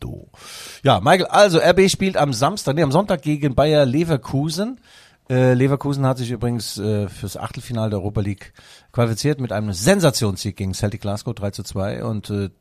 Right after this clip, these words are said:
demnächst kann es dazu kommen, dass man auch die Klingen kreuzt in der Europa League. Also Bayer Leverkusen und R B Leipzig. Bayer Leverkusen hat einen Saisonstart hingelegt vom Allerfeinsten. Danach war Hängen im Schacht angesagt. Jetzt haben sie wieder ein, zweimal gewonnen.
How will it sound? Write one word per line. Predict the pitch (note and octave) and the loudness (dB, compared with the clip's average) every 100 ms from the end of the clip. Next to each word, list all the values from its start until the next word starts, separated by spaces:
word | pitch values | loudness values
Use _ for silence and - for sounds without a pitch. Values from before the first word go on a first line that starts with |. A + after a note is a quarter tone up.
| _ - | _ -8
demnächst | G2+ F#2+ G2+ - | -4 -4 -4 -4
kann | A2+ B2 | -4 -4
es | B2 | -4
dazu | B2 A2 - | -4 -6 -4
kommen, | F#2+ G2+ | -4 -2
dass | G2+ G2+ | -4 -4
man | G#2 G2 F2+ - - - | -2 -4 -6 -14 -20 -10
auch | F#2+ G2+ | -2 -2
die | A2+ | -2
Klingen | G#2 G#2+ A2+ | -4 -4 -4
kreuzt | A2+ A2 - - | -2 -2 -2 -6
in | C3+ E3+ | -4 -2
der | F3 | -2
Europa | - C#3+ C3 F2+ | -2 -4 -4 -6
League. | D#2+ E2 D#2 | -6 -8 -8
Also | F2 F2+ | -8 -4
Bayer | F#2+ F#2+ | -4 -4
Leverkusen | G2+ A2+ - A#2 A2 | -4 -6 -10 -12 -8
und | E2 F#2+ - - - - - - | -6 -8 -10 -20 -20 -20 -20 -4
R | G#2+ | 0
B | G#2+ | 2
Leipzig. | G2 G#2+ - D3 - | 2 0 -2 -6 -2
Bayer | A#2+ A#2+ | 0 2
Leverkusen | B2 C3 C3+ B2+ B2 | 0 -2 -4 -4 -2
hat | A2 - | -2 -2
einen | A2 G#2+ | -4 -2
Saisonstart | G2+ F#2+ G#2+ A#2 A2+ - | -2 -2 -4 -2 -6 -4
hingelegt | G#2+ G2+ G2 F2+ | -8 -4 -6 -6
vom | F#2+ | -8
Allerfeinsten. | - A2+ - A2+ A2 - G#2+ | -6 -6 -2 -4 -4 -8 -8
Danach | G2 F2+ F2+ G2 - _ _ - - _ - | -6 -4 -4 -6 -8 _ _ -20 -20 _ 0
war | G#2 | 4
Hängen | G#2 C#3+ F3 | 4 4 2
im | E3+ | 0
Schacht | - D3 - | 0 -2 0
angesagt. | C3+ C3+ B2 B2 A2+ | -2 0 2 2 0
Jetzt | G#2+ | -2
haben | A2+ A#2 | -2 -4
sie | A2 | -2
wieder | G#2+ E2+ | -2 -2
ein, | G#2+ | -4
zweimal | - G#2 G2+ | -4 -2 -2
gewonnen. | F2+ F2 G#2 D3+ F3+ | -4 -4 -2 -4 -8